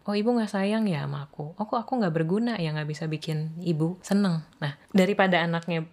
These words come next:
memiliki kesimpulan seperti itu, ada baiknya apa? Karena kan nggak bisa dicegah ya, apalagi proses hamil itu bisa, apa, sembilan bulan gitu, dan pasti banyak hal yang terjadi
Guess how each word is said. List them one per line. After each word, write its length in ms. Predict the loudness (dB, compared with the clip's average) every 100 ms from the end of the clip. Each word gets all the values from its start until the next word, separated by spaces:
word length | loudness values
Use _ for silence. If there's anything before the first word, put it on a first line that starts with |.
| -4
memiliki 440 | 0 2 2 -2
kesimpulan 480 | -6 -4 0 0 -2
seperti 480 | -6 -8 -6 -6 -6
itu, 240 | -6 -8
ada 200 | -6 -4
baiknya 360 | -2 -2 -2 -6
apa? 320 | -8 -8 -8 -2
Karena 160 | 0
kan 120 | 2 4
nggak 160 | 4
bisa 200 | 4 0
dicegah 360 | -2 0 0 0
ya, 180 | -2 -8 -12
apalagi 280 | -4 -2 -2
proses 580 | -4 -4 -6 -6 -12 -8
hamil 280 | -2 0 0
itu 200 | -2 -4
bisa, 480 | -4 -4 -4 -6 -6
apa, 220 | -8 -6
sembilan 320 | 0 2 2
bulan 440 | 2 4 4 4 0
gitu, 200 | -6 -6
dan 200 | -6 -6
pasti 200 | -6 -2
banyak 240 | -2 -2
hal 160 | -2 -2
yang 120 | -2
terjadi 360 | -2 0 2